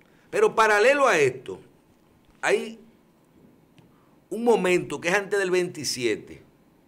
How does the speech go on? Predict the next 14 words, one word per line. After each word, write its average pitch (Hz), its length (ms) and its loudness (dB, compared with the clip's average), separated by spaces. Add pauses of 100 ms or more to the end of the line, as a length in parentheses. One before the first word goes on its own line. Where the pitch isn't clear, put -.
(460)
en 196 200 0
el 202 200 0
que 190 160 2
si 190 160 -2
el 190 160 -4
Tribunal 190 640 -2
Superior 226 560 0
Electoral 143 840 0 (2000)
le 165 160 0
falla 240 380 4
en 190 160 4
contra 135 640 -2 (3500)
el 170 140 0
recurso 175 880 -2